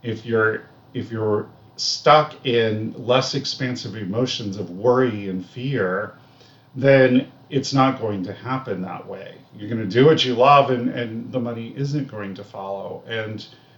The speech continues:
you're gonna feel more frustration. And you probably may not even see doing your calling as being possible. So the inner work has to come first. So once you've done the inner work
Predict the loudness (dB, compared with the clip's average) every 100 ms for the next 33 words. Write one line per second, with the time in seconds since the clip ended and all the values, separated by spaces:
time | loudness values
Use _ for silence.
0 | _ -12 -2 0 0 -2 -2 0 0 0
1 | -2 -2 -4 -2 -4 -4 -4 -4 -6 -8
2 | -10 _ _ _ _ _ _ -4 -2 -2
3 | -4 -6 -6 -6 -8 -4 0 2 0 -2
4 | -4 -2 -2 -2 -2 -4 -2 -2 -2 -8
5 | -8 -6 -8 -10 -10 -10 -12 -12 -10 -8
6 | -8 -8 -10 -8 -6 -6 -8 -12 -14 -16
7 | -10 -4 -4 -4 -10 -8 -10 -10 -20 _
8 | _ -4 -2 -2 -4 -4 2 4 4 4
9 | 4 2 -8 -10 -8 -10 -14 -16 -16 -16
10 | -18 -18 -20 -20 -12 0 2 4 2 2
11 | 2 -2 2 4 4 0 -6 -8 -8 0
12 | 4 6 4 0